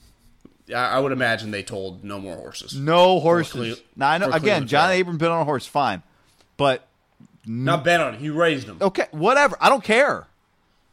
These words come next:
Speaker 1: Yeah, it's risky.
Speaker 2: I
Speaker 1: I,
Speaker 2: don't
Speaker 1: I, I'm
Speaker 2: care.
Speaker 1: with you. Well, guy, what do you think
Speaker 2: This
Speaker 1: these
Speaker 2: isn't
Speaker 1: guys
Speaker 2: your
Speaker 1: do on
Speaker 2: horse.
Speaker 1: day
Speaker 2: It's some
Speaker 1: off?
Speaker 2: random horse.
Speaker 1: I mean, not, not everyone's just in their room playing video games all
Speaker 2: Well,
Speaker 1: day.
Speaker 2: I,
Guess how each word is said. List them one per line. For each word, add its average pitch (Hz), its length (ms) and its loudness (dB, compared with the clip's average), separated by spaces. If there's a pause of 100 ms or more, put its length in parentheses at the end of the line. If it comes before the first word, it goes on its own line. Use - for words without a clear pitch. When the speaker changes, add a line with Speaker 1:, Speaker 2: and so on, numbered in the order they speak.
(840)
Speaker 1:
Yeah, 120 100 -12
it's 135 100 -16
risky. 190 340 -6
Speaker 2:
I 165 60 2
Speaker 1:
I, 175 60 2
Speaker 2:
don't 196 180 4
Speaker 1:
I, 254 60 2
I'm 196 40 -6
Speaker 2:
care. 220 300 2
Speaker 1:
with 87 100 -8
you. 78 60 -18 (720)
Well, 151 180 -8
guy, 170 220 0
what 143 160 -4
do 220 40 -6
you 226 40 -8
think 220 140 -6
Speaker 2:
This 247 100 -2
Speaker 1:
these - 20 -2
Speaker 2:
isn't 165 120 0
Speaker 1:
guys 139 40 -4
Speaker 2:
your 202 120 4
Speaker 1:
do - 20 4
on 185 60 6
Speaker 2:
horse. 175 160 4
Speaker 1:
day 127 80 -4
Speaker 2:
It's 151 80 0
some 190 160 0
Speaker 1:
off? 143 40 -2
Speaker 2:
random 202 300 2
horse. 208 540 -2 (680)
Speaker 1:
I - 60 -4
mean, 139 80 0
not, 175 280 2
not 170 140 0
everyone's 185 380 -2
just 127 140 -10
in 156 100 -4
their 135 100 -4
room 147 180 -6
playing 139 220 -8
video 156 160 -6
games 92 260 -12
all 80 100 -12
Speaker 2:
Well, 202 220 0
Speaker 1:
day. 190 60 -12
Speaker 2:
I, 165 40 -18